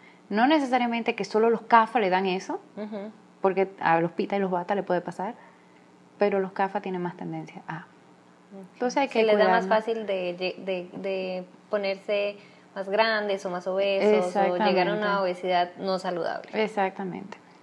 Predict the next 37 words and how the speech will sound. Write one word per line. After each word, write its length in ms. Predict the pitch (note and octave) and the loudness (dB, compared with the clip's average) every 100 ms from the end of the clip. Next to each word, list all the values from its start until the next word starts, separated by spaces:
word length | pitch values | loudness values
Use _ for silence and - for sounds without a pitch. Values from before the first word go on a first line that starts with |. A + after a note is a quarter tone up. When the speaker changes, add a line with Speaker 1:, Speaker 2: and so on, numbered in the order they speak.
| - | -4
Speaker 1:
exactamente. 720 | F3+ F#3 F3 F3 F3+ F3+ F#3+ - - - - - - - - - | 2 2 0 -2 -4 -8 -14 -18 -20 -20 -20 -20 -20 -20 -18 2
Entonces 560 | B3 B3 C4 C#4 D4+ | 6 10 10 10 8
son 340 | D4 B3+ B3 A3 | 6 6 6 8
muy 180 | A#3+ A#3 | 8 10
dulces, 800 | G#3+ B3 A3 G#3 G#3 A#3 - - - - - _ - - - - _ - _ _ _ _ - | 10 10 8 4 0 0 -4 -20 -20 -20 -20 _ -20 -20 -20 -20 _ -20 _ _ _ _ 8
eh, 640 | G3 F#3 F3+ F3 E3+ F3 | 10 12 12 10 8 6
en 180 | - F#3+ | 4 4
el 100 | F#3 | 4
sentido 500 | G#3 G3 G3+ G3+ G#3 | 4 2 4 4 6
de 140 | G3+ | 6
que 220 | G3 G3 F3+ | 4 2 4
le 140 | F3 | 6
gusta 500 | F3 G#3 G#3 - G3+ | 8 6 6 2 4
mucho 380 | F3+ F3 F3 F3 | 6 4 2 0
comer 340 | E3 D#3 D3+ | 2 0 0
dulces. 440 | D3+ - - - - - - - | -2 -4 -6 -12 -14 -20 -16 -6
Y 60 | |
también 260 | B3+ A#3+ A3+ | -4 -4 -6
son 160 | A3 | -8
muy 100 | G#3 | -8
dulces 400 | F#3+ F#3 F3+ F#3 | -8 -8 -8 -12
de 100 | - | -12
persona, 640 | G#3 - - G#3+ G3 F#3 F#3+ F#3 - | -14 -16 -10 -6 -6 -6 -10 -14 -20
Speaker 2:
Mm, 440 | A3 A#3+ A3 G#3 - | -20 -18 -18 -20 -12
son, 220 | G#3+ G3+ | -10 -2
Speaker 1:
de 120 | G3 | -2
Speaker 2:
son 140 | F#3 G3+ | 0 -2
dulce, 160 | G#3+ | 0
Speaker 1:
personalidad. 580 | A3+ G3 G3+ G3 G#3+ G#3+ | 0 0 0 0 -2 -2
Speaker 2:
son 220 | G#3+ G#3+ | -2 -2
de, 240 | A#3 A#3+ A#3 | -4 -4 -6
¿cómo 180 | A3+ B3+ | -8 -10
se 200 | - D4 | -6 -4
le 120 | C4+ | -4
dicen? 260 | C4+ C#4 C4 | -6 -8 -10
Sweet 300 | - B3 B3 | -8 -10 -10
tooth. 220 | C#4 B3 | -14 -14